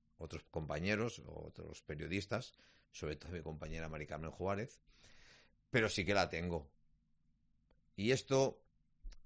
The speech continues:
eh, hace que, que a lo mejor al, al tener esta cierta empatía con,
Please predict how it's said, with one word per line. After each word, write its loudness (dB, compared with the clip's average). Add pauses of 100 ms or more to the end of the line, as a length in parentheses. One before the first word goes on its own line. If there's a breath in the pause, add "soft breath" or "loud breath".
(220)
eh, -4
hace 2
que, 2
que 0
a 6
lo 4
mejor 4
al, -2 (800)
al 0
tener 2
esta 4
cierta 2
empatía 4
con, 2